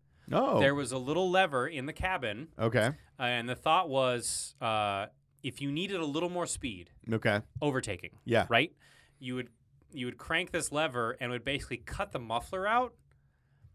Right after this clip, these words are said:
Speaker 2: and it would straight pipe it. And it would get really loud, and you'd get more power because, uh, no back pressure, which is pretty cool. So they had a loud and silent mode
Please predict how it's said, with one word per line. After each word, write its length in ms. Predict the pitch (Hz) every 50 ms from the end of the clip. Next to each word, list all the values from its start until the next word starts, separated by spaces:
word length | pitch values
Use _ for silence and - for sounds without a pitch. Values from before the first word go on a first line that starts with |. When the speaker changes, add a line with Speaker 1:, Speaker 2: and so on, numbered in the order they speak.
| - -
Speaker 2:
and 80 | 147 135
it 40 | 135
would 200 | 135 123 117 -
straight 400 | - - - - 170 160 160 -
pipe 220 | - 101 95 -
it. 120 | 92 - - - - - - - - - - - - - - - - - - - -
And 100 | 131 131
it 40 |
would 120 | 127 127 110
get 180 | 123 127 110
really 420 | 104 98 107 127 139 160 190 208 202
loud, 640 | 190 185 160 151 135 123 120 120 127 147 156 175 -
and 140 | 135 120 123
you'd 140 | 127 123 117
get 120 | 147 143
more 160 | 139 127 123 120
power 340 | - 156 156 147 135 120
because, 420 | 113 113 - - 117 104 98 101 -
uh, 240 | 143 110 104 104 104
no 100 | 98 110
back 200 | 101 107 104 -
pressure, 380 | - 101 90 - - - - _ _ _ _ _ _ _ _ _ _ _ _ -
which 120 | 123 117
is 60 | 113 -
pretty 220 | - - 160 139
cool. 360 | - - 160 127 92 - - - - - - - _ _ - _ _ _ -
So 140 | - 139 131
they 100 | 131 127
had 240 | 127 139 147 151 147
a 80 | 143 123
loud 520 | 123 127 127 127 131 135 139 135 131 147 -
and 380 | 143 120 120 120 117 117 113 104 -
silent 400 | - - - 131 127 127 123 123
mode 340 | 110 107 104 98 98 98 104